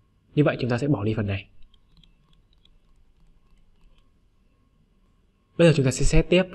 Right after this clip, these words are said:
bất phương trình ba x cộng y nhỏ hơn bằng sáu. Chúng ta quan tâm đến đường thẳng D một là ba x cộng y bằng sáu. Thầy đã biểu diễn ở đây. Để tìm được miền nghiệm của bất phương trình này thì thầy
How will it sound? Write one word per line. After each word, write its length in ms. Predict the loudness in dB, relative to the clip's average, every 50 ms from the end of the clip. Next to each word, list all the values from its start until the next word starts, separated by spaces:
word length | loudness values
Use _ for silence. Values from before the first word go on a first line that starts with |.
| -10 -10 -4 -2
bất 140 | -2 -2 -2
phương 120 | -2 -4 -2
trình 260 | 0 0 0 0 -4 -8 -18 _ _ _
ba 180 | -8 -6 -4 -4
x 120 | -6 -4
cộng 160 | -2 -4 -2 2
y 320 | 2 2 2 2 0 -4 -4
nhỏ 120 | -4 -4
hơn 80 | -4 -4
bằng 120 | -4 -4
sáu. 360 | -4 -4 -2 -2 -2 -4 -6 _ _ _ _ _ _ _ _ _ _ _ -6
Chúng 120 | -2 -2
ta 60 | 0
quan 160 | 0 0 0
tâm 100 | 2 2
đến 80 | 2 2
đường 120 | 0 0
thẳng 160 | 0 -2 -2 0
D 40 | 0 2
một 220 | 2 2 0 -2 -4 -6
là 200 | -6 -4 -4 -4
ba 160 | -2 -4 -4
x 40 | -4
cộng 120 | -4 -4
y 100 | -4 -4
bằng 100 | -4 -4
sáu. 340 | -6 -8 -8 -10 -10 -14 -16 _ _ _ _ _ _
Thầy 120 | -10 -8 -8
đã 60 | -6
biểu 160 | -6 -6 -6
diễn 140 | -6 -8 -8
ở 60 | -6
đây. 260 | -4 -4 -4 -4 -4 -8 _ _ _ _ _ _ _ _ _ _ _ _ _ _ _ _ _ _ _ _ _ _ _ _ _ _ _ _ _ _ _ _ _ _ _ 4
Để 180 | 4 4 6 4
tìm 120 | 4 2
được 120 | 4 4
miền 160 | 2 2 2 2
nghiệm 140 | -2 -2
của 60 | -2 -4
bất 100 | -4 -2
phương 120 | -4 -2 -2
trình 120 | -2 -2
này 400 | -2 -2 -4 -4 -6 -10 -14 -14 -6
thì 120 | -4 -4 -2 0
thầy 300 | -2 -2 -2 -4 -6